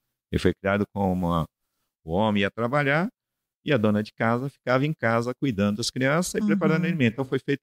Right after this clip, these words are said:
Speaker 1: pra ela ter. Então, precisa mu-, excesso de força. Uma pequena coisa. E pra ver se tá vazando ou não, tem uma invenção maravilhosa que é a esponja e com sabão. Colocou ali em cima, fez o sabãozinho. Eu vou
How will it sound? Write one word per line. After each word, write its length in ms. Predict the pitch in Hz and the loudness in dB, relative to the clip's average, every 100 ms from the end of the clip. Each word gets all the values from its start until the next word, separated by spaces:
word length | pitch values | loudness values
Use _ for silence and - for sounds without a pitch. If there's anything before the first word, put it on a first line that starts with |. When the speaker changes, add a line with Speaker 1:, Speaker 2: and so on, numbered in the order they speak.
| - | -4
Speaker 1:
pra 220 | 160 139 | -2 2
ela 320 | 127 135 147 - | 0 0 -4 -4
ter. 240 | 127 127 151 | 0 0 -2
Então, 240 | 127 131 127 | -2 0 0
precisa 160 | 139 | -2
mu-, 140 | 131 - | -2 0
excesso 460 | 120 - 117 117 127 | 0 0 -2 -2 -2
de 80 | 113 | -4
força. 200 | 85 80 | -2 -4
Uma 60 | - - | -2 -2
pequena 460 | - 185 180 180 - _ - | 0 2 0 -2 -8 _ -4
coisa. 240 | 175 214 233 _ _ _ _ _ - | 0 0 -2 _ _ _ _ _ -8
E 80 | 135 | -6
pra 220 | - 151 | 0 2
ver 160 | 113 113 | 2 0
se 80 | - | -2
tá 100 | 117 | -2
vazando 400 | 107 101 107 123 | 0 0 0 0
ou 40 | 143 | 0
não, 400 | 143 165 180 190 _ - | 0 0 0 -4 _ -2
tem 200 | 131 139 | 0 0
uma 400 | 135 127 117 110 | 0 2 2 2
invenção 520 | 101 110 95 - 135 | 2 2 0 -2 0
maravilhosa 580 | 120 117 117 120 147 151 | 2 2 0 0 0 0
que 140 | - | -2
é 20 | |
a 40 | 131 | -2
esponja 760 | - - 151 160 151 160 156 _ | -2 0 0 0 0 -4 -6 _
e 140 | 123 123 - | 2 2 0
com 160 | 127 127 | -2 0
sabão. 500 | - 139 101 90 90 _ | 0 0 2 0 -2 _
Colocou 340 | 170 143 - 113 | 0 0 2 -2
ali 120 | 117 | 0
em 60 | 123 | 0
cima, 400 | - 175 175 151 | 0 0 0 0
fez 180 | 113 113 | -2 -2
o 20 | |
sabãozinho. 500 | 117 143 143 160 190 _ _ _ _ _ _ _ _ _ _ _ _ _ - | -2 -2 -2 0 0 _ _ _ _ _ _ _ _ _ _ _ _ _ -2
Eu 140 | 135 | 0
vou 180 | 117 | 0